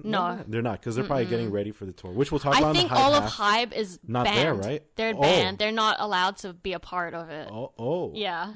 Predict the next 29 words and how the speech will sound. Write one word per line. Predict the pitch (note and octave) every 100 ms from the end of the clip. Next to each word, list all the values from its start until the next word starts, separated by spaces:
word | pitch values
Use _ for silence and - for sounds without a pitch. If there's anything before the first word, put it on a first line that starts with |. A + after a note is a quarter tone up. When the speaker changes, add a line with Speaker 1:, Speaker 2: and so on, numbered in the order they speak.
| -
Speaker 2:
Hybe | A#2+ C#3
is | C3+ A#2+
banned. | G#2 G#2 B2+ D#3+ - -
Speaker 1:
<laughs> | D#4+ C4+
Yeah, | D#4+ -
that's | D4 - -
why | B3
you | B3+
never | B3 A3+ A3+
see | - A#3+
Hybe | A3+ G3 F#3
artists | F#3 F#3 E3+ - -
there. | - E3+ G3 -
Speaker 2:
They're | A2+
like, | A#2 B2+
"Oh, | B2+
perfect. | - B2 G#2 -
Thank | C3 G2+
God." | G2 F2+ - F#4
Speaker 1:
<laughs> | - -
Yeah, | F4+ C4 C4
exactly. | A3 G3+ - -
Speaker 2:
So, | B2+ A#2+ A#2 A2+ - - - -
yeah, | F#3
for | E3
the | D3
most | D#3+ E3
part, | C#3
that, | B2+ B2+